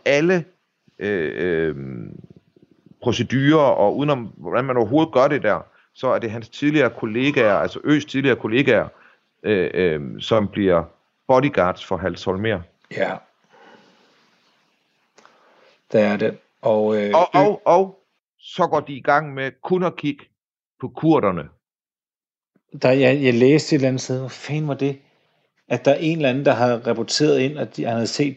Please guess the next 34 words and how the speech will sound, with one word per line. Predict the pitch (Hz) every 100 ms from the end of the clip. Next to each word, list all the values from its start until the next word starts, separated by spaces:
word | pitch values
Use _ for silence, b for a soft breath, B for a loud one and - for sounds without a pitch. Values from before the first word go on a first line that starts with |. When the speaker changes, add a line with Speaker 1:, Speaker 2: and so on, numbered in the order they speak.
| _
Speaker 2:
tre | - 131 139 156 165 175 _ - 175 180 180
mænd, | 139 131 123 - _ _ _ -
hvor | 123
den | 123
ene | 117 120 131 120 - _ -
snakker | - 123 117 113 113
i | 110
walkie-talkie | 107 104 110 - - 123 123 139 139 - 143 135
eller | 117 110
sådan | - 123
noget, | 117
og | 117
så | -
s-, | 117 - - - B B B B
siger | - - 123
han, | 131
at | 113
ham | 117 143
i |
midten | 131 123 127 139
er |
lyshåret, | 107 131 135 151 110 104 -
og | 120
så | 135
har | 117 - _
politiet | - - 147
bare | 127
sagt, | 104 104 120
"Vi |
interesserer | 107 - 95 135
os | 107
ikke | 120
for | 123 120 - _
lyshåret." | 131 131 127 104